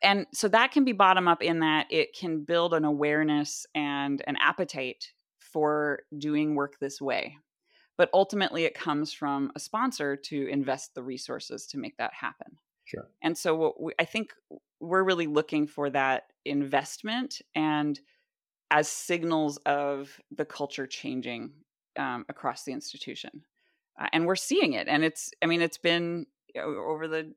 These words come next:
Speaker 1: ten plus years, I've been advocating for human-centered design. And there's a whole bunch of us at <laughs> Stanford who are part of the design community who've, who've been you know, f-, fifteen years ago, there were, we were all, like, lone wolf designers spread out, and now we see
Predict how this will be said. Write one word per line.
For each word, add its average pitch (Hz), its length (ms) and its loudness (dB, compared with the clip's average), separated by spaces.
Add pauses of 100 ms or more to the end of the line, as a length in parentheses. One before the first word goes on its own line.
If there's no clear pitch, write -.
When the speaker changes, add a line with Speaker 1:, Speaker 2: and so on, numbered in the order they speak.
Speaker 1:
ten 160 320 -2
plus 160 300 -6
years, 165 300 -2
I've 143 160 0
been 143 340 -2
advocating 147 640 0
for 139 320 -4
human-centered 143 520 -6
design. 147 240 -2
And 143 80 0
there's 147 120 -2
a 165 40 -6
whole 190 140 0
bunch 185 200 4
of 147 100 -2
us 139 140 -2
at - 140 -4
<laughs> - 0 -
Stanford 160 480 -2 (460)
who 160 200 0
are 151 120 2
part 156 220 -2
of 143 120 -8
the 147 80 -6
design 139 340 -6
community 151 480 -6
who've, 139 200 -10 (180)
who've 156 160 -14
been 139 300 -4 (360)
you 143 100 -6
know, 135 100 -6 (220)
f-, - 240 -12
fifteen 208 400 2
years 180 200 0
ago, 147 280 0
there 143 160 0
were, 139 240 0
we 160 120 0
were 160 140 4
all, 151 180 6
like, 143 160 4
lone 151 340 4
wolf 147 400 2
designers 147 840 -2 (440)
spread - 340 6
out, 196 260 8
and 160 180 2
now 156 220 4
we 156 160 0
see 147 640 -4